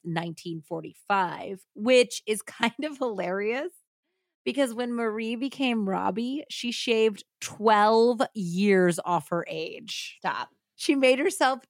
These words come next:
Speaker 1: twelve years younger legally. <laughs>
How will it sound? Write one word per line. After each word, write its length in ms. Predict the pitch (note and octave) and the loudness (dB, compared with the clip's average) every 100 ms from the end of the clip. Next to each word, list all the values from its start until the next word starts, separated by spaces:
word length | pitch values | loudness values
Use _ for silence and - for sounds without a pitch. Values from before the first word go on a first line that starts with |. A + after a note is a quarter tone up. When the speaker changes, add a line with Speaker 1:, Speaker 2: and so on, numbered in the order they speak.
| _ - | _ 0
Speaker 1:
twelve 460 | D4+ C#4 C#4+ C4+ | 4 6 4 0
years 560 | C4 B3 C4 C4 B3+ A#3+ - | -8 -6 0 0 0 -4 -16
younger 760 | B3+ G#3 A#3 A3 G#3+ G3+ F#3 - | -8 0 2 2 2 2 0 -2
legally. 760 | F3 G3+ F3 F3+ E3+ D#3 D#3 _ | -2 0 4 4 2 0 -6 _
<laughs> 60 | - | -12